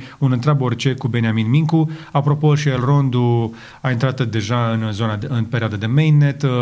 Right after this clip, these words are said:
moneda sta-, stagnează, uh,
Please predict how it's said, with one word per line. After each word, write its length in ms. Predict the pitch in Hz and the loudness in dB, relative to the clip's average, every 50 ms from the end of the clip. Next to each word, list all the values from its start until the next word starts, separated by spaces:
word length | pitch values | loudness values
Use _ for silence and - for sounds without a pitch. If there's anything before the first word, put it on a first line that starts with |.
| 120 120 113 | 0 0 0
moneda 380 | 113 113 123 135 156 170 202 | 0 0 2 2 2 2 0
sta-, 220 | 180 170 - 143 147 147 135 | 0 0 -2 -2 0 0 -2
stagnează, 880 | - - - 120 107 113 127 127 117 110 - 117 120 127 135 151 156 151 - - - - - - | 0 -2 -2 -4 -2 -2 0 0 0 0 0 0 0 2 2 0 -2 -4 -8 -16 -20 -20 -10 -6
uh, 300 | - 123 123 123 123 | -2 -2 0 0 0